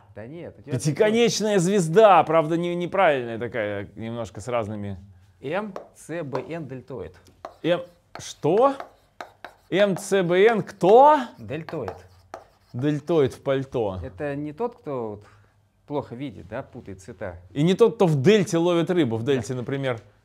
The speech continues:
Speaker 1: Да,
Speaker 2: реки
Speaker 1: диагонали
Speaker 2: Волга.
Speaker 1: перпендикулярны, а соседние стороны одинаковые. Значит, этот отрезок равен вот этому.
Speaker 2: <gasps> Это дельтоид называется?
Speaker 1: Да, ты не знал?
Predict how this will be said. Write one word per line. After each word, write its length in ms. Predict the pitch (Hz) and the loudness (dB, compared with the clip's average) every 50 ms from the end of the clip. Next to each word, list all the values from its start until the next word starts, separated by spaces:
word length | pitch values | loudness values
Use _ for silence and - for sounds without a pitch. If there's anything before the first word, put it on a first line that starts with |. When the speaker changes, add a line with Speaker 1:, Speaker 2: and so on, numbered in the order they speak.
| _ - | _ -8
Speaker 1:
Да, 60 | 120 | -4
Speaker 2:
реки 220 | 123 131 143 120 139 127 | -4 -2 0 0 2 2
Speaker 1:
диагонали 500 | 127 185 143 131 113 113 117 214 170 139 | 2 2 2 2 2 2 0 -2 -2 -4
Speaker 2:
Волга. 60 | - | -6
Speaker 1:
перпендикулярны, 720 | - 151 135 - 160 160 147 139 170 190 220 233 190 151 | -8 -10 -10 -10 -12 -12 -12 -10 -8 -8 -6 -6 -8 -8
а 40 | 120 | -12
соседние 380 | 113 - 131 - 170 170 151 123 | -12 -14 -16 -16 -16 -16 -16 -16
стороны 320 | 117 - 147 143 139 127 | -16 -14 -16 -14 -14 -14
одинаковые. 580 | 120 120 131 131 135 117 95 - - - - - 87 _ _ _ _ _ _ _ _ _ _ _ _ _ _ _ _ _ _ | -14 -14 -14 -14 -12 -14 -14 -16 -18 -20 -20 -20 _ _ _ _ _ _ _ _ _ _ _ _ _ _ _ _ _ _ _
Значит, 200 | - - 104 - - | -20 -20 -18 -14 -14
этот 200 | 151 143 139 135 | -12 -12 -12 -12
отрезок 340 | 143 175 214 220 147 110 - | -10 -10 -10 -10 -10 -12 -14
равен 180 | 123 135 151 | -14 -14 -12
вот 160 | 151 156 151 | -14 -14 -16
этому. 220 | - 98 101 - - - _ - | -16 -18 -20 -20 -20 -20 _ -16
Speaker 2:
<gasps> 560 | - 175 185 190 190 196 196 196 180 160 147 - _ _ _ _ _ _ - - _ _ - | -14 -14 -12 -10 -10 -8 -8 -8 -10 -12 -14 -18 _ _ _ _ _ _ -20 -20 _ _ 2
Это 240 | 143 151 175 180 208 | 4 4 6 6 6
дельтоид 680 | 175 156 202 202 190 175 196 208 233 302 339 359 349 349 | 6 8 8 6 6 6 6 6 8 8 8 8 6 2
называется? 840 | 269 302 277 240 269 277 277 269 226 180 160 131 - - 135 117 101 | 2 2 2 4 6 6 8 8 8 6 6 2 -2 -4 -2 -2 -2
Speaker 1:
Да, 120 | 90 123 107 | -2 -4 -8
ты 80 | - 160 | -10 -10
не 100 | 160 156 | -12 -12
знал? 180 | 156 165 220 | -10 -8 -8